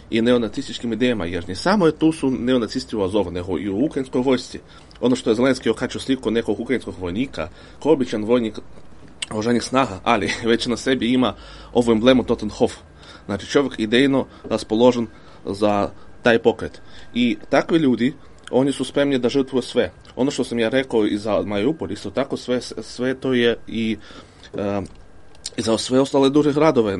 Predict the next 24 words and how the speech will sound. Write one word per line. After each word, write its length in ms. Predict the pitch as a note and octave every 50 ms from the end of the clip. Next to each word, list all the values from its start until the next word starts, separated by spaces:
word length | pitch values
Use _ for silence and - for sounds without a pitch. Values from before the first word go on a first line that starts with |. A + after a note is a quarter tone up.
| D#2+ -
Evo, 180 | G2+ A2 A2
moj 180 | G2 G#2+ G#2+ -
kolega 320 | - G#2+ A2+ B2 B2 A2
pre-, 220 | - - G2+ - -
dopisivao 480 | G2 A2 - - - - C3 C3 B2
se 120 | A2 - G2+
sa 120 | - G#2+
jednim 300 | G#2+ A2+ A2 A2 G#2 F#2+
članom 260 | - - B2 A#2+ A2+
teritorijalne 420 | G#2 A2 G2 F#2+ A#2+ A2 A2 G2+ F2+
odbrane, 420 | F#2 G#2 G#2+ B2 B2 A#2+ G2 F#2 - - - - - - - -
znači, 460 | G#2+ A2+ A2 A2 G2+ - - - - -
u 100 | A2 G#2+
Odesi, 440 | G2+ F2 F#2+ F#2 - - D3 D#3+ - - - - - - -
koji 160 | - G#2+ G2+
je 100 | A2 C#3+
uvek 160 | E3 C#3 A#2
bila 180 | C3 B2 A#2 A#2
ruski 300 | A#2+ B2 - - - F#2
grad, 280 | F#2+ G2+ C3 - - - - - - - - - - - - -
i 100 | A#2 A2+
taj 200 | - - C#3+ D3
kaže 300 | C#3 - C#3 B2 B2 A2+
njemu: 240 | G#2 G2+ F#2 F2